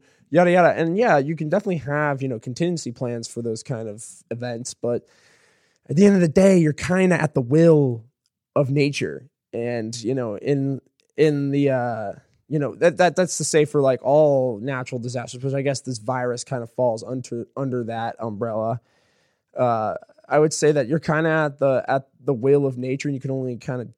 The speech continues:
do what, what you can do, you know? And, uh, so I, I hope they kind of come to an understanding of that,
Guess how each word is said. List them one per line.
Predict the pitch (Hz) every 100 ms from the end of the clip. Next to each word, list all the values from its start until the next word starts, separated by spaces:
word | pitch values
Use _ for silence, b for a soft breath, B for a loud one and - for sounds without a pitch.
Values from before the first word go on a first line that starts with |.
| -
do | 127 123
what, | 113 107 _ _ _ _ _ _ _ _
what | 110 117
you | 117
can | 117 117
do, | 104 131 113
you | 92
know? | 98 95 104
And, | 104 95 - _ _ _ _ _ _ _ _ _ _ -
uh, | 104 95 92 82 _ _ _ _ _ _ _ _ _ _ -
so | - 127 113 104 -
I, | 123 107
I | 135
hope | 151 147
they | 127 127
kind | 143 131 120
of | 110 110 _ _ _ _ _ _ _
come | 156 135
to | 120
an |
understanding | 120 110 - 117 110 90
of | 87
that, | 76 85